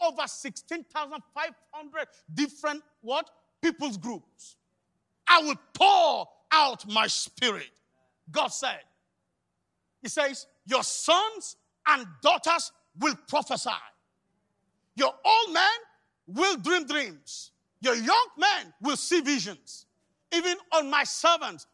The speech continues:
both men and women, I will pour out my spirit in those days." Did you see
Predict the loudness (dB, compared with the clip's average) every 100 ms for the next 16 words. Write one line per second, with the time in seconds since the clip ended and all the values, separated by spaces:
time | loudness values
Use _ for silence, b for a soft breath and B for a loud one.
0 | -20 -4 0 0 -2 -8 -4 -4 -4 -4
1 | -4 -4 -4 -6 -10 _ _ 0 2 2
2 | -2 -8 -2 -2 0 -4 -4 -8 -8 -10
3 | -6 -6 -8 -14 _ _ -4 -4 -2 -6
4 | -8 -14 _ _ -12 -10 -8 -8 -10 -8
5 | -6 -6 -8